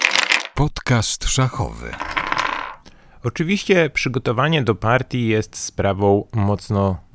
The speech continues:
Speaker 2: e, zindywidualizowaną. E, każdy ma jakieś swoje metody. E, natomiast, e, pewne rzeczy, myślę, e, są takimi dobrymi nawykami,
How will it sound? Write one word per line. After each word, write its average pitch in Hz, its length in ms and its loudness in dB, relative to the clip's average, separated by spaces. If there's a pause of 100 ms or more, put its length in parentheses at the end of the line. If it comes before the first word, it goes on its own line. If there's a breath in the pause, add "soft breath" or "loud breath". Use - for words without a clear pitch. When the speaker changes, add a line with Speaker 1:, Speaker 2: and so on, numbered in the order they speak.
(160)
Speaker 2:
e, 87 120 0
zindywidualizowaną. 90 1400 2 (240 loud breath)
E, 82 160 0
każdy 95 440 2
ma 85 120 0
jakieś 80 360 -4
swoje 80 480 -2 (280 soft breath)
metody. 80 840 0 (400 loud breath)
E, 92 160 0
natomiast, 139 840 2
e, 123 160 4
pewne 151 460 4
rzeczy, 110 540 2
myślę, 95 800 0
e, 90 400 -2 (200)
są - 260 -6
takimi 95 340 -2
dobrymi 92 460 2
nawykami, 87 720 0